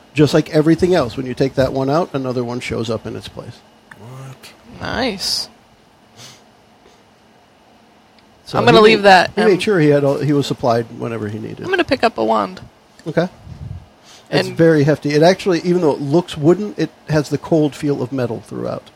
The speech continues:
Speaker 3: I'm gonna, I'm gonna carry one back to
Speaker 1: Okay.
Speaker 3: where, where we're going.
Speaker 2: Does it look like, uh, one of Gerald's works? Is it that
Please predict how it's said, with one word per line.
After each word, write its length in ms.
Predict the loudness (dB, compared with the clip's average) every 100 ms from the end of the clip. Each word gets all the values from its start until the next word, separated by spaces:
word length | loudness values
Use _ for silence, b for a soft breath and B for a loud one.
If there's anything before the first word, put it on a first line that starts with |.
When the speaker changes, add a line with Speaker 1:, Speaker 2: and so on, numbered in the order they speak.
| _ _
Speaker 3:
I'm 120 | -6
gonna, 280 | -4 -4 -6 -6
I'm 120 | -2
gonna 160 | -2 0
carry 360 | 2 4 4
one 340 | 4 -2 -4 -18 _ -20 _ _ _ _ 2
back 160 | 2 2
to 100 | 0
Speaker 1:
Okay. 100 | 2
Speaker 3:
where, 300 | 2 2 0 -4 -18 _ -4
where 160 | 0 0
we're 100 | 0
going. 420 | 0 0 -4 -16 _
Speaker 2:
Does 140 | 4
it 60 | 6
look 260 | 6 4 4
like, 260 | 4 4
uh, 280 | 2 2 2
one 120 | 0 -2
of 160 | -2
Gerald's 420 | 0 0 -2 -6
works? 440 | -8 -8 -8 -18 -16
Is 160 | -16 -18
it 120 | -6
that 200 | -6